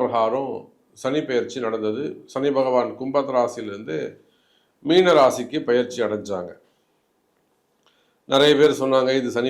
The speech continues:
பெயர்ச்சியே கிடையாது, வாக்கியப்படி நடக்கக்கூடியது தான் சனி பெயர்ச்சி, திருநள்ளாறு சனி பெயர்ச்சி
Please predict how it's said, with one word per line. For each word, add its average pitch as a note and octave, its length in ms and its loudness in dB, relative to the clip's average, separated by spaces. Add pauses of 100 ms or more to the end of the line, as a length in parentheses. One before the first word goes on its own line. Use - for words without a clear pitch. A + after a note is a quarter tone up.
பெயர்ச்சியே B2 480 0
கிடையாது, A#2 400 0 (220)
வாக்கியப்படி A2+ 580 -4
நடக்கக்கூடியது G#2+ 640 -6
தான் G#2+ 160 -8
சனி A2 140 -8 (100)
பெயர்ச்சி, G#2+ 380 -8 (720)
திருநள்ளாறு B2 640 0
சனி A2+ 140 -6 (100)
பெயர்ச்சி A2 280 -4